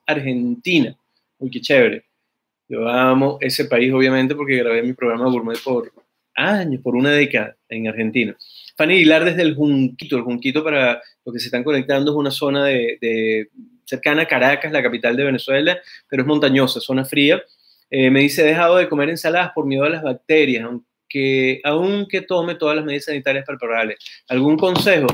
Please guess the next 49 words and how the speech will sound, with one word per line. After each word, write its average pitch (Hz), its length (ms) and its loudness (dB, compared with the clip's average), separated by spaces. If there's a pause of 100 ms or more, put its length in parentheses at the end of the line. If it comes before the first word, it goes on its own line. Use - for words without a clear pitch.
(320)
Eh, 139 340 2
dejar 147 220 0
de 196 80 4
comer 190 180 2
vegetales 185 400 0
es 208 60 0
el - 60 -10
peor 151 240 2
consejo 175 360 -8
que, 156 200 -6
que, 151 220 -4
que, - 100 -14
o 156 40 -4
sea, 156 140 0
lo 135 100 2
peor 135 140 0
que 160 100 0
puedes 160 220 0
hacer. - 320 -6 (420)
Si 147 140 -2
le 135 80 4
tienes 147 260 0
miedo 196 240 4
a 202 60 4
las 196 140 2
bacterias, 165 520 2
bueno, 135 160 -2
efectivamente 117 380 -4
hay 123 80 0
algunas 143 260 0
que 160 80 -10
pueden 123 160 -4
ser 123 120 -4
muy, 123 240 0
muy, 123 180 0
muy 123 200 0
dañinas, 147 440 0
pero, 220 340 -8
ah, 339 220 -10 (300)
lo 156 120 0
limpias, 208 360 0
¿no? 262 140 -4
Un 311 60 -18
poquitico 185 400 -2
de 170 120 4
cloro 180 240 2
en 190 60 0
el 165 100 2
agua 233 400 0